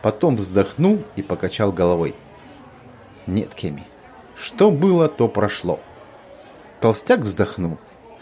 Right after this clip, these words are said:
"Понятно. И насколько у меня задержишься?"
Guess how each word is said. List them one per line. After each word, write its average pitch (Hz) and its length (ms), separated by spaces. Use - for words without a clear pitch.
"Понятно. 131 760
И 185 160
насколько 190 540
у 131 60
меня 135 280
задержишься?" 165 760